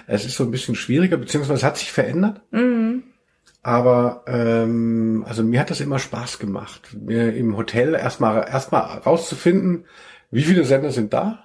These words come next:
Speaker 1: Also
Speaker 2: Mhm.
Speaker 1: meistens ist es ja begrenzt, da sind's dann vielleicht dreißig, vierzig, jetzt so, wenn's so, und da dann so einen Abend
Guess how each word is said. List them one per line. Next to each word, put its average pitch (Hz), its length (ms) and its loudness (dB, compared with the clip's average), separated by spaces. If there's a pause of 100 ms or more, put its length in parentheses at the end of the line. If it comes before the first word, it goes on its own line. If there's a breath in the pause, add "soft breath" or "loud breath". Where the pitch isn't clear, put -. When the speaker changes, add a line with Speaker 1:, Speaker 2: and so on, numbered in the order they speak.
Speaker 1:
Also 117 200 0
Speaker 2:
Mhm. 104 60 4
Speaker 1:
meistens 127 480 4
ist 120 120 -6
es 120 140 -6
ja 110 100 0
begrenzt, 127 640 -4
da 117 160 -2
sind's 110 300 -4
dann 104 100 -2
vielleicht - 340 -6
dreißig, 110 300 -4
vierzig, 123 720 2
jetzt - 220 -4
so, 113 140 -2
wenn's 113 240 -4
so, 113 220 0 (680 loud breath)
und 113 220 0
da 117 200 0
dann 131 380 2
so 120 100 0
einen 110 80 2
Abend 117 1080 0